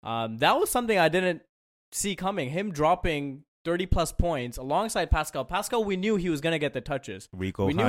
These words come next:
Speaker 2: Hines, man.
Speaker 1: we
Speaker 2: Rico
Speaker 1: knew he
Speaker 2: Hines.
Speaker 1: was gonna, you know, he was gonna be the number one scorer for us. He was our number one option. He's gonna be, like, the all-star for the team, replacing Kawhi. But we,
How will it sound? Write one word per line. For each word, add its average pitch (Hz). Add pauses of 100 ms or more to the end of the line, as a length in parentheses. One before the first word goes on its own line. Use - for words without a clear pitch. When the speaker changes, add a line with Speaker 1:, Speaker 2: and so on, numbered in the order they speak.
Speaker 2:
Hines, 95
man. 87
Speaker 1:
we 156
Speaker 2:
Rico 175
Speaker 1:
knew 247
he 202
Speaker 2:
Hines. 208
Speaker 1:
was 190
gonna, 165 (140)
you 143
know, 131
he 143
was 170
gonna 160
be 156
the 147
number 147
one 139
scorer 147 (360)
for 151
us. 180
He 151
was 147
our 147
number 156
one 147
option. 190
He's 123
gonna 135
be, 131
like, 123
the 135
all-star 147
for 139
the 123
team, 131
replacing 131
Kawhi. 127 (280)
But 131
we, 190